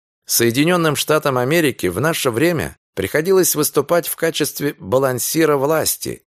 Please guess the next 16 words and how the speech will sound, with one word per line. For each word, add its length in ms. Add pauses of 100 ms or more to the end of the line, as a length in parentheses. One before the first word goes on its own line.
(280)
При 160
подписании 880 (160)
Портсмутского 1000 (120)
мирного 500
договора 640 (200)
тысяча 380
девятьсот 520
пятого 380
года 440 (440)
они 220
были 260
посредниками 920
между 360
Россией 560
и 160
Японией. 800